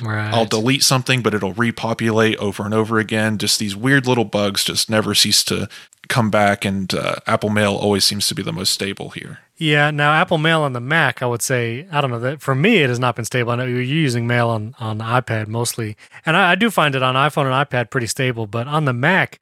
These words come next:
Speaker 1: it's been super buggy where I'll have to quit Mail on the Mac and reopen it, uh, to get it to sync again. Well, I've heard other Mac users co-, also having that issue. I know Marco Arment <laughs> has complained about the Mail app on Mac as well, so I don't know.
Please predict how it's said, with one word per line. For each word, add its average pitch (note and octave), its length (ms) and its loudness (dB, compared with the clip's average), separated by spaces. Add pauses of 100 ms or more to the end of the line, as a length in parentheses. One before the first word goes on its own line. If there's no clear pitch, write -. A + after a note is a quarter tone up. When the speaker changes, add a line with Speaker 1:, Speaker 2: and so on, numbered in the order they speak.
Speaker 1:
it's - 100 -20
been A#3 140 0
super F3+ 300 0
buggy C#3 340 2
where B2 140 2
I'll C3 280 4
have D3 100 0
to B2 80 -4
quit - 400 0
Mail C3 320 0
on C3 120 0
the C3 60 -2
Mac B2+ 380 -2
and A2 140 -6
reopen B2 460 2
it, B2+ 320 -2 (140)
uh, A#2+ 180 0
to - 160 -6
get B2 200 0
it B2 80 -4
to A#2 100 -4
sync - 320 0
again. C3 520 -2 (140)
Well, E3 100 2
I've D3+ 60 4
heard F#3 120 4
other C#3+ 180 2
Mac C#3+ 300 0
users A#2+ 360 -2
co-, E3 140 -6
also C#3 280 2
having A#2 240 -2
that A2+ 200 -6
issue. A#2 320 -2
I A#2+ 80 -2
know B2 120 -2
Marco C3 260 0
Arment B2+ 460 0
<laughs> - 120 -12
has C#3 80 -2
complained C3+ 440 -2
about A#2 300 -2 (240)
the C3 160 2
Mail B2+ 260 4
app B2 200 2
on A#2 140 0
Mac A#2+ 240 -2
as G#2 120 -6
well, A#2 240 0
so B2 180 0
I D3+ 80 2
don't E3 80 0
know. A#2+ 120 -4